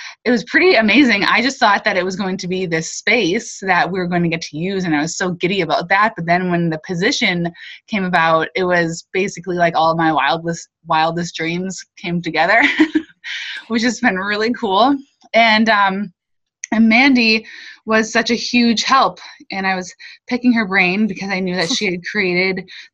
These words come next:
the maker spaces in her, or the maker space in her district, and, um, and she, you helped with, um, creating all of these awesome spreadsheets of things that, uh, we should order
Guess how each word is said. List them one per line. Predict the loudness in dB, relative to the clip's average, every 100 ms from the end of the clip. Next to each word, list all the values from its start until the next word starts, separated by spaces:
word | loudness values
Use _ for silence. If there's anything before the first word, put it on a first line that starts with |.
| -6
the |
maker | -2 -2 -4
spaces | -4 -2 -2 -2 -4
in | -4 -4
her, | -2 -4 -6 -16 -10
or | -6 -2
the | -2
maker | -4 -6
space | -6 -6
in | -4
her | -4 -2
district, | -2 -4 -4 -2 -4 -8 -16 -8
and, | -2 0 2 0 -2 -4 -8 -6 0
um, | 2 2 2 0 -4 -6 _ _ -20 -20 -20 -20 -20 _ _ _ _ 0
and | 2 2
she, | 0 0
you | 2 2
helped | 2 2 0 -4
with, | -2 2 4 4 2 0 -6 -10 -8 -10 -10
um, | -12 -12 -12 -12 -12 -12
creating | -4 -2 -2 -2 -4 -4
all | -2 -2
of | -2
these | -6 -4
awesome | -2 -2 -2 -2 -2 -2 -6 -8 _ -16
spreadsheets | -10 0 0 0 -2 -4 -2
of | -4 -4
things | -6 -6 -4 -2
that, | 0 0 0 -2 -4
uh, | -4 -4 -4 -4
we | -6
should | -6 -8 -2
order | 0 2 4 4 4 4